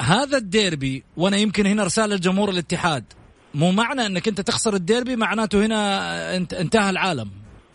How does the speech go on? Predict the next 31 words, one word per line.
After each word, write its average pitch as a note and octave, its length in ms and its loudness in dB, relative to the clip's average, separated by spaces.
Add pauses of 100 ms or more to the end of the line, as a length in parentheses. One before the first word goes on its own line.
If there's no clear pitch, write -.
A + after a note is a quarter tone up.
(220)
آه، F3 240 0
خلاص F#3+ 420 0
حقلب F#3+ 520 0
على F3+ 140 0
الإدارة G#3+ 520 0 (280)
وحقلب G3 440 0
على E3+ 100 0
الفريق. G3+ 440 2 (380)
ترى E3+ 220 2
دوبهم G3 360 2
متعاقدين F#3 640 0
ودوبهم F#3+ 340 0
قاعدين F#3+ 260 0
يشتغلوا G3+ 400 0
الإدارة. G3 540 0 (300)
أنمار E3 320 2
حايلي G3 360 -2
قاعد E3 240 -4
يشتغل G3+ 340 -4
بفريق D#3+ 420 -2
عمله، G3+ 320 0
سكوت F#3+ 680 0
وهدوء D#3+ 680 2
في E3 180 -2
إدارة F#3 280 -2
الاتحاد. F3+ 540 -2
أنا F3 180 -4
أستغربه G3 460 0
في D#3 80 -6
الموسم F3+ 400 0
هذا A3 340 2